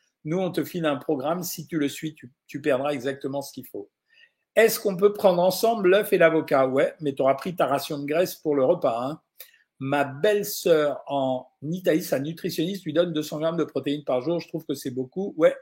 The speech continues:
t'as raison, c'est beaucoup. Vinaigre balsamique trop sucré ? Oui, il est sucré, mais par contre, t'en prends pas tellement, donc ça va. Comment fonctionne le régime des œufs pour perdre le moins possible en masse grasse ? Tu perds pas de masse grasse avec le régime des œufs.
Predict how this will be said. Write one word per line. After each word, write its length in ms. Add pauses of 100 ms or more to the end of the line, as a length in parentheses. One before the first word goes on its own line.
(100)
t'as 120
raison, 280
c'est 160
beaucoup. 580 (520)
Vinaigre 280
balsamique 540
trop 160
sucré ? 540
Oui, 320
il 120
est 60
sucré, 340
mais 140
par 160
contre, 140
t'en 140
prends 180
pas 260
tellement, 420
donc 160
ça 160
va. 260 (420)
Comment 260
fonctionne 320
le 80
régime 460
des 340
œufs 100
pour 200
perdre 180
le 60
moins 140
possible 340
en 60
masse 220
grasse ? 280
Tu 100
perds 160
pas 120
de 140
masse 240
grasse 460
avec 260
le 100
régime 280
des 220
œufs. 140